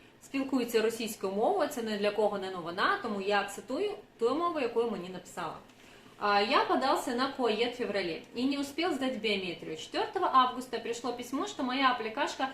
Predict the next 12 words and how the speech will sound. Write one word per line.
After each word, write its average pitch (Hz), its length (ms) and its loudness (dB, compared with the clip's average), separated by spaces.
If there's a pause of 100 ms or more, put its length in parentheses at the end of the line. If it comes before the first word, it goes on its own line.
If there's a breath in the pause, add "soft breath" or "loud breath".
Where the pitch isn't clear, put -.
(240 loud breath)
refused. 214 400 -2 (440 loud breath)
Так 285 200 0
что 320 160 0
не 311 160 4
все, 247 520 -2
кто 262 160 -2
подался 262 460 0
до 262 100 -2
пятнадцатого 285 560 -2
июля, 240 340 0
могут 233 280 -2
воспользоваться. 196 800 -2